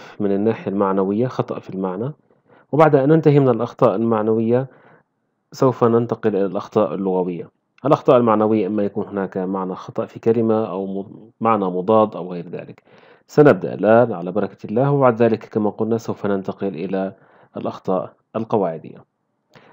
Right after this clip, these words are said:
لدينا has been growing على سبيل المثال، هذا الزمن يدل على شيء بدأ بالماضي وما زال مستمر بالحاضر. من الجيد أن المترجم أو المتدرب قد ذكر تنامي، هذا شيء صحيح، هناك تنامي الآن حاليا.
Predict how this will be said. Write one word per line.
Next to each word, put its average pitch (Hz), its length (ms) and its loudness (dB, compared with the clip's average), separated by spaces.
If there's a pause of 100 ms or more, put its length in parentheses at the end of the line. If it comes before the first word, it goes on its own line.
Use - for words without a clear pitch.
(140)
لدينا 139 540 8
has 123 40 2
been 107 320 2
growing 110 280 6
على 95 120 -4
سبيل 95 280 -6
المثال، 113 400 -2
هذا 113 360 0
الزمن 120 400 0
يدل 113 320 0
على 101 300 2
شيء 113 280 -4
بدأ 101 300 -2
بالماضي 104 460 -2
وما 101 200 0
زال 95 260 0
مستمر 95 380 -8
بالحاضر. 107 540 -6 (840)
من 117 160 2
الجيد 127 380 6
أن 104 240 0
المترجم 101 720 0
أو 82 60 -8
المتدرب 95 520 -4
قد 98 180 -2
ذكر 98 240 -4
تنامي، 104 680 -2
هذا 101 200 -10
شيء 123 160 -8
صحيح، - 520 -8 (280)
هناك 110 280 2
تنامي 95 400 -6
الآن 85 220 -12
حاليا. 104 500 -8